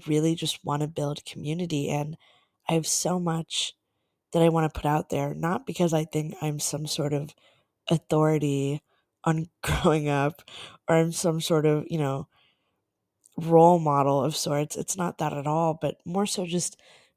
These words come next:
building, building a place, one, where I can be creative and I can share what's on my mind, but also so I can kind of just understand the people in my life better. You know,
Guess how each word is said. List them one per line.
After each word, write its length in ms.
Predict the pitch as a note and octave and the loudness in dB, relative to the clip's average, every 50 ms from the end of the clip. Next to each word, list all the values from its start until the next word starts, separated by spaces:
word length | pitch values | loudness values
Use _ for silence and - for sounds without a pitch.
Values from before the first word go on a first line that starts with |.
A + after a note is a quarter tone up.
| _ D#3 D3 - | _ -20 -12 0
building, 640 | - D#3+ E3+ F#3+ F#3+ G3 F#3 F3+ F3 F3 E3+ F3+ G3 _ _ _ _ _ _ _ _ _ _ _ _ _ _ _ _ | 2 2 2 4 2 0 -2 -2 -2 -6 -6 -8 -12 _ _ _ _ _ _ _ _ _ _ _ _ _ _ _ _
building 320 | - F#3+ G#3 A#3 C#4+ C#4+ C4 | 0 0 0 0 0 -4 -6
a 60 | A3 | -8
place, 640 | - - E3 D3+ D3+ D3+ D3 - - - - - _ _ _ _ _ _ _ _ _ | -6 -6 -4 -4 -4 -4 -4 -4 -6 -6 -6 -8 _ _ _ _ _ _ _ _ _
one, 320 | - E3 E3 E3+ E3+ F3 F3 | -2 0 2 2 2 0 -2
where 100 | E3 D#3 | -4 -4
I 100 | D#3 - | -4 -6
can 160 | - E3+ D#3 | -6 -6 -6
be 100 | E3 D#3+ | -6 -6
creative 520 | - - - D#3+ D3+ D3 D3 D3 D3 D3+ | -8 -8 -6 -4 -2 -2 -2 -4 -4 -6
and 120 | - - D3+ | -6 -8 -8
I 80 | D3+ | -8
can 140 | D3 - D3 | -8 -8 -8
share 200 | - - - D#3 | -6 -4 -4 -4
what's 160 | D#3 D3+ - | -4 -4 -6
on 100 | D#3 D3+ | -8 -6
my 140 | D3+ C#3+ C#3+ | -4 -6 -6
mind, 320 | C#3+ D3 C#3+ C#3+ D3 D3+ - | -6 -6 -6 -6 -8 -8 -6
but 80 | - | -4
also 300 | - A#3+ C4 - - F#3 | -2 -2 -2 -2 -2 -2
so 400 | F3 - - E3 D#3+ D#3+ D#3+ D#3+ _ _ - - - _ _ _ _ _ - - | -4 -2 -2 -4 -4 -4 -4 -6 _ _ -20 -20 -20 _ _ _ _ _ -6 -4
I 60 | - | -4
can 160 | - - C4+ | -4 -4 -6
kind 240 | C4+ - B3+ B3 D#4 | -6 -2 -2 -2 -2
of 80 | F#4 - | 2 2
just 180 | G#4 F#4+ - - | 2 2 2 -2
understand 800 | - G3 G3 G3+ G#3+ - - - - F3+ F#3 F#3 F#3 F#3+ F3+ - - _ _ _ _ _ _ _ _ _ _ _ _ _ _ _ _ _ - | -4 -2 0 0 -2 -2 -2 -2 -2 0 0 0 -2 -4 -8 -12 -14 _ _ _ _ _ _ _ _ _ _ _ _ _ _ _ _ _ -4
the 80 | - F#3 | -4 -2
people 340 | - - - G3 - - F#3 | -2 -2 -8 -6 -2 0 0
in 100 | E3+ D#3+ | 0 2
my 220 | D3+ D3 D#3 F3 | 0 2 2 2
life 460 | G#3 G#3 D#3+ C3 C3 C#3+ - - - _ - | 0 0 0 0 -2 -2 -4 -8 -18 _ -6
better. 340 | - C#3+ - - G#2+ A2 A2+ - | -6 -4 -4 -2 -4 -2 -4 -4
You 140 | - F3 D#3+ | -2 -2 -2
know, 340 | D3 C#3+ D3 D3 D#3 D#3+ | 0 0 0 -2 -4 -6